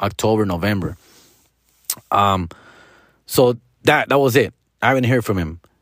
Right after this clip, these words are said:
Then last month, sometime in early April, er, late March, early April, I get another, this time from the marketing people themselves.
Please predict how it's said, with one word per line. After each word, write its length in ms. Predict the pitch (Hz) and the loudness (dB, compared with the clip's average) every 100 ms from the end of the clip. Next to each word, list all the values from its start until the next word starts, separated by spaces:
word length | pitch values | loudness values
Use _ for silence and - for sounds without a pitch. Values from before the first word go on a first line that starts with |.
| _ | _
Then 240 | - 139 156 | 0 2 2
last 380 | 208 254 262 156 | 2 2 0 2
month, 420 | 143 127 127 120 | 2 2 0 -4
sometime 540 | - 170 156 175 170 | -2 -2 0 -2 0
in 180 | 135 123 - | -2 -4 0
early 320 | 160 160 143 | 0 2 2
April, 560 | 165 190 131 127 120 120 _ _ _ _ _ _ _ _ _ _ _ _ _ | 2 0 0 0 0 -4 _ _ _ _ _ _ _ _ _ _ _ _ _
er, 140 | - - - | -10 -10 -6
late 280 | 131 156 135 | 0 0 2
March, 340 | 151 151 - | 2 2 0
early 260 | 139 139 131 | 0 2 2
April, 560 | 190 - 120 120 113 - _ _ _ _ - | 2 0 0 0 -2 -8 _ _ _ _ -4
I 140 | 110 | -2
get 240 | 104 120 117 | 0 0 2
another, 420 | 117 127 127 113 | 0 0 0 0
this 280 | - 139 - | 0 0 2
time 200 | 143 120 | 0 2
from 360 | 170 208 240 | 2 2 2
the 140 | 180 139 | 0 2
marketing 520 | 131 127 - 113 107 | 0 -2 -2 -4 -4
people 280 | 117 110 107 | -6 -4 -4
themselves. 640 | 98 - 87 76 - | -4 -4 -4 -6 -12